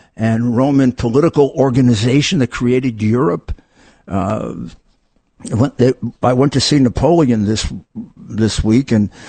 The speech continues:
it reminded <laughs> me that he was only one of, I think, three people to really conquer Europe. He lost it, but he conquered it. Caesar was the first one, Julius, Giulio Cesare.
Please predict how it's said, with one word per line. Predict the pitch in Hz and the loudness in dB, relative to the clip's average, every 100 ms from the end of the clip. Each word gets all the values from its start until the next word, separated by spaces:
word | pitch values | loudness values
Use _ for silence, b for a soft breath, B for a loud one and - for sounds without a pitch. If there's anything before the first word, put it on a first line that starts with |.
| B B _ | B B _
it | 104 | -2
reminded | 120 123 117 143 147 123 | -2 0 2 4 4 4
<laughs> | - | 4
me | 147 | 2
that | 120 | 2
he | 127 | 2
was | 135 117 | 2 2
only | 131 123 | 2 2
one | 120 127 | 2 0
of, | 117 | 0
I | 101 | -2
think, | 101 156 - | -2 -4 0
three | 160 185 | 0 2
people | 175 165 123 | 0 0 0
to | |
really | 123 127 120 | 0 0 0
conquer | - 160 135 123 | -2 -2 2 2
Europe. | 120 226 156 - | 4 2 0 -4
He | 101 | -8
lost | 139 196 294 - | -2 0 0 -2
it, | 123 | -4
but | 104 | -2
he | 110 | -2
conquered | 160 269 - - | -2 -2 -2 -4
it. | B B B B | B B B B
Caesar | - - 240 165 143 | -4 2 4 4 2
was | 127 | 2
the | 175 | 0
first | - 254 - | -2 -2 -2
one, | - - _ _ _ | -6 -8 _ _ _
Julius, | - 113 104 120 - B B | 0 2 2 0 -4 B B
Giulio | - 135 180 131 117 123 | -2 2 4 4 2 0
Cesare. | 165 156 151 202 - - | 0 0 0 -2 -4 -8